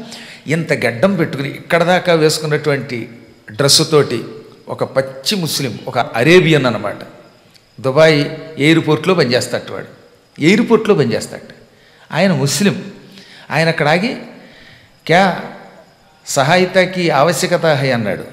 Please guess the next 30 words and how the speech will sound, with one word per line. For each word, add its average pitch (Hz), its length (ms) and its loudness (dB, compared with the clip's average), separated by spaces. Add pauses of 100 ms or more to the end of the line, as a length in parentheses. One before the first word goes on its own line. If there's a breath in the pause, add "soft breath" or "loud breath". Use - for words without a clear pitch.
(360)
"ఓరే, 175 140 -4
నీకు 170 200 -4
హిందీ 131 320 -4
కూడా 196 220 2
వచ్చు, - 380 -4
ఉర్దూలో 190 480 2
హిందీ 190 340 2
కూడా 214 220 4
కాస్త 196 240 -2
మిశ్రమం 220 500 -2
చేసి 190 160 0
మాట్లాడేవాళ్ళు 185 580 2
ఈ 160 40 -2
మధ్య 151 200 -2
తయారయ్యారు. 117 500 -2 (540 loud breath)
హిందీతో 247 720 4
కూడిన 226 400 4
ఉర్దూలో 156 580 6
మాట్లాడి 196 380 2
సాయం 185 400 2
చేయనా?" 185 180 4
అంటే, 214 380 -2 (180 loud breath)
"టైర్ 196 320 4
పోయిందండి, 180 600 0 (320 loud breath)
టైర్ 240 240 6
ఉంది 226 180 0
కానీ 233 180 2
జాకీ 175 360 4
లేదన్నాడు" 151 440 2
ఆయన. 92 140 -2